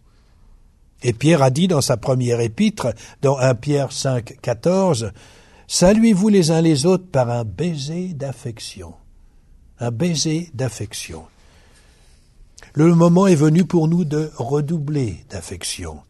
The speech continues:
Le monde est de plus en plus dur et implacable, mais nous devons redoubler d'affection. Deuxièmement, deuxième, euh, point que je voudrais souligner à ce stade,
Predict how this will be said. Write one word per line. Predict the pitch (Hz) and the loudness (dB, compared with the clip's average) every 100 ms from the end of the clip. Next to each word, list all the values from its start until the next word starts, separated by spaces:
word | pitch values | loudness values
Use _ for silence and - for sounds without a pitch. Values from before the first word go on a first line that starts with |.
| _ _ - - - - | _ _ -20 -20 -12 -2
Le | 151 | 2
monde | 165 190 180 | 4 6 4
est | |
de | 147 | 2
plus | 139 - 156 147 | 0 -2 -2 0
en | 143 | -4
plus | - 147 113 - | -6 -8 -8 -10
dur | 143 147 110 87 85 - | -4 -4 -4 -10 -14 -12
et | 117 120 - | -12 -12 -8
implacable, | 139 131 - 143 - 135 120 98 92 87 78 _ _ - _ _ _ - - | -8 -6 -4 -4 -2 -2 -2 -2 -10 -14 -18 _ _ -20 _ _ _ -14 0
mais | 147 | 4
nous | 170 175 | 4 6
devons | 180 165 196 190 - | 4 4 2 0 -6
redoubler | 120 147 202 180 196 151 160 165 160 - 131 | -2 2 4 4 2 0 -2 -4 -6 -12 -6
d'affection. | 139 - 135 - - 113 90 - _ _ _ _ _ _ _ _ _ _ _ _ _ _ _ _ _ _ _ - - - - | -4 -2 -4 -6 -10 -10 -12 -18 _ _ _ _ _ _ _ _ _ _ _ _ _ _ _ _ _ _ _ -20 -20 -20 -4
Deuxièmement, | 151 185 139 175 160 180 226 | 4 4 6 4 6 6 4
deuxième, | 147 139 127 135 117 92 107 | 2 2 2 0 0 -6 -8
euh, | 107 104 104 104 | -8 -8 -8 -6
point | - 160 160 | 0 2 2
que | 131 | 0
je | 107 | -2
voudrais | 113 117 120 123 | -2 -2 0 0
souligner | - 117 127 135 180 151 | -2 -2 0 2 2 0
à | 104 | -4
ce | - | -6
stade, | 110 - 175 139 | -6 -2 -2 -2